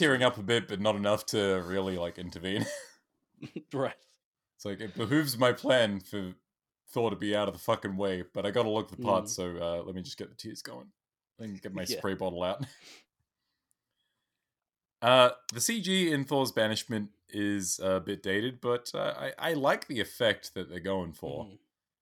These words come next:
Speaker 1: with,
Speaker 2: I
Speaker 1: uh,
Speaker 2: think, I
Speaker 1: his,
Speaker 2: think a
Speaker 1: like,
Speaker 2: lot of the
Speaker 1: armor
Speaker 2: C-
Speaker 1: plates sort of falling away and shit.
Speaker 2: Mm-hmm. I think a
Speaker 1: Although
Speaker 2: lot
Speaker 1: it
Speaker 2: of it
Speaker 1: is very
Speaker 2: holds up.
Speaker 1: funny that Odin specifically tears his cape off. <laughs>
Speaker 2: <laughs> Right. <laughs>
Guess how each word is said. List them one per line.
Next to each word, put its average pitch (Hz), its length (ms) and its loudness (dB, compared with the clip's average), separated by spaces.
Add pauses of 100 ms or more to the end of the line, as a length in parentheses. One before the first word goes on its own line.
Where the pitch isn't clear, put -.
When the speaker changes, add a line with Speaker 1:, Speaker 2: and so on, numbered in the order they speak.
Speaker 1:
with, - 300 -10
Speaker 2:
I - 20 -2
Speaker 1:
uh, 85 240 2
Speaker 2:
think, - 220 -4
I - 160 0
Speaker 1:
his, - 80 -2 (100)
Speaker 2:
think 208 40 -2
a - 20 4
Speaker 1:
like, 196 100 4
Speaker 2:
lot 160 60 4
of 147 40 0
the 120 60 2
Speaker 1:
armor 101 200 2
Speaker 2:
C- 139 120 -2
Speaker 1:
plates - 680 -2 (140)
sort 98 140 -2
of 92 160 -4
falling 95 320 -4
away 92 300 0
and 95 100 -8
shit. - 300 -8 (480)
Speaker 2:
Mm-hmm. 151 300 0 (360)
I 247 80 -2
think 311 140 0
a - 20 6
Speaker 1:
Although 151 120 8
Speaker 2:
lot 147 100 10
Speaker 1:
it - 20 6
Speaker 2:
of 143 60 8
it - 80 8
Speaker 1:
is 135 100 2
very 120 280 6
Speaker 2:
holds - 140 0
up. 127 100 4
Speaker 1:
funny 117 160 4
that 107 140 -2
Odin 107 300 0
specifically 110 680 -2
tears 104 440 2
his 101 180 -2
cape 101 320 -4
off. - 380 4 (400)
<laughs> - 400 -20 (260)
Speaker 2:
<laughs> 143 200 -6
Right. 156 640 0
<laughs> - 60 -20